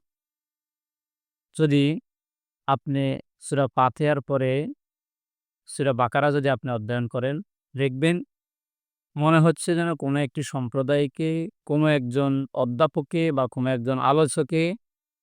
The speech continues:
তার বর্তমান, অতীত এবং ভবিষ্যতের বিভিন্ন ঘটনার সম্মিলিত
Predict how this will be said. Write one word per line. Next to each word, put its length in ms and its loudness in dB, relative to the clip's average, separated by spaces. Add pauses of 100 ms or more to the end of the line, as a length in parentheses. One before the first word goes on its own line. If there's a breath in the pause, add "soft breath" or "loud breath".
(580)
তার 240 2 (580)
বর্তমান, 640 0 (100)
অতীত 480 -2
এবং 220 0 (120)
ভবিষ্যতের 680 -2
বিভিন্ন 420 0
ঘটনার 580 0 (540)
সম্মিলিত 520 2